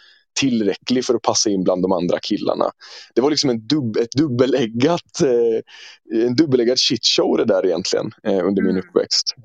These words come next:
Speaker 2: Mm.
Speaker 1: Ehm.
Speaker 2: Men har du och din pappa pratat om, eh, händelsen i hissen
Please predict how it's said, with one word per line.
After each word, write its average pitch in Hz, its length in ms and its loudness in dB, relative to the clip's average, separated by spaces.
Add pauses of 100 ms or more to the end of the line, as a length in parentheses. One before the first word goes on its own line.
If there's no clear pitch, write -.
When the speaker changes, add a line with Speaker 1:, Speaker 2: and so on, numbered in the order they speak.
Speaker 2:
Mm. 92 120 -4
Speaker 1:
Ehm. 92 240 -2 (1040)
Speaker 2:
Men 269 220 2 (120)
har 226 240 2
du 285 220 0
och 330 160 0
din 262 220 -2
pappa 247 420 0
pratat 226 560 -2
om, 196 380 -6
eh, 180 520 -8
händelsen 180 600 -6
i 175 40 -6
hissen 175 800 -6